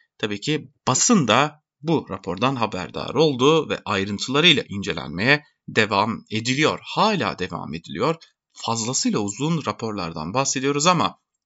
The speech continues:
tüm bu raporların, o uzun uzadıya ele alınan raporların aslında bir yere işaret ettiğini görüyoruz. Ne diye soracak olursanız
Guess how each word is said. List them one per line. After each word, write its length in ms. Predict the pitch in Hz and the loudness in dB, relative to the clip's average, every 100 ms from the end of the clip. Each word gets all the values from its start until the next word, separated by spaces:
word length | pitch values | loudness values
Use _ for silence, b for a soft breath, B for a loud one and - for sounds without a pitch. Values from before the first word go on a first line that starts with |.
| _ | _
tüm 240 | - 294 240 | 2 4 4
bu 60 | |
raporların, 560 | 123 101 104 101 98 95 - - _ _ _ | 2 0 0 0 -4 -6 -12 -20 _ _ _
o 180 | 143 160 | 0 2
uzun 240 | 127 135 180 | 2 0 0
uzadıya 420 | 151 151 147 147 | 2 2 2 2
ele 160 | 131 139 | 2 0
alınan 600 | 131 131 123 143 170 120 | 0 0 2 2 0 -2
raporların 600 | 113 - 127 127 175 240 | -4 -2 -2 0 2 2
aslında 380 | 180 - 180 285 - | 2 0 -2 -2 -2
bir 180 | 247 | -2
yere 220 | 240 120 90 | 0 0 -2
işaret 440 | - 92 87 82 | -4 -4 -6 -8
ettiğini 320 | 82 92 - | -10 -10 -8
görüyoruz. 460 | 92 87 82 - - b b | -6 -6 -6 -10 -14 b b
Ne 200 | 117 180 | -2 0
diye 140 | 180 139 | 2 0
soracak 420 | - 117 95 - | -2 -6 -6 -4
olursanız 640 | 180 208 123 131 151 - | -4 -2 -2 -2 -2 -4